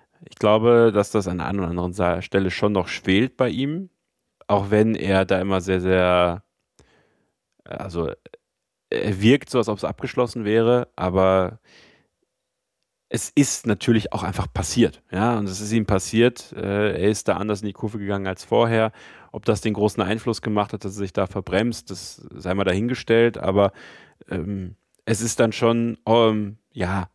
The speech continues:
zumindest mal interessant, dass es ihm da passiert, wenn er gerade Lando Norris Windschatten geben musste. Weil ich finde, Piastri war ja insgesamt schon richtig gut an diesem Wochenende, während Norris gar nicht in Tritt kam.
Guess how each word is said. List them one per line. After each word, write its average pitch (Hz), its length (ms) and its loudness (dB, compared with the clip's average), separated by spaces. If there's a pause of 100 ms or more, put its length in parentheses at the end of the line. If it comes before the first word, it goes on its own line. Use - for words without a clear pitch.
zumindest 156 580 4
mal 120 540 2 (1600)
interessant, 120 720 0 (160)
dass 107 140 -2
es 104 100 -4
ihm 107 280 -4
da 110 200 2
passiert, 117 500 -2
wenn 110 300 0
er 101 140 -6
gerade 98 320 0
Lando 101 280 -2
Norris 98 600 -2
Windschatten 98 500 -6
geben 78 220 -8
musste. 76 420 -12
Weil 90 380 0
ich - 100 -20
finde, 120 240 2
Piastri 113 540 -2
war 104 120 2
ja 101 100 4
insgesamt 101 440 -4
schon 98 100 -6
richtig 98 260 -6
gut - 180 -6
an 120 80 0
diesem 120 180 -4
Wochenende, 123 480 -4
während 98 260 -2
Norris 95 360 2
gar 95 180 0
nicht 113 160 -8
in 113 80 -8
Tritt - 240 -6
kam. 131 260 -2